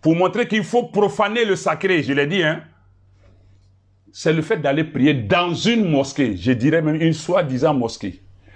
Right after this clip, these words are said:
Parmi des hommes appelés imams, une femme, qui que tu sois, même les femmes du prophète Mohammed, sallallahu alayhi wa sallam, aussi saintes qu'elles sont,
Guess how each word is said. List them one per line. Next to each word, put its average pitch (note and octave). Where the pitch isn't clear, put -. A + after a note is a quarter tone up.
Parmi C4
des G3+
hommes C#4+
appelés G3+
imams, D#3
une G#3+
femme, F#3+
qui E4
que A#3
tu -
sois, D3
même C#4
les G3+
femmes D4
du F3+
prophète F3+
Mohammed, E3
sallallahu G#3+
alayhi F#3
wa F3+
sallam, D#3
aussi F#3+
saintes A3+
qu'elles F#3
sont, -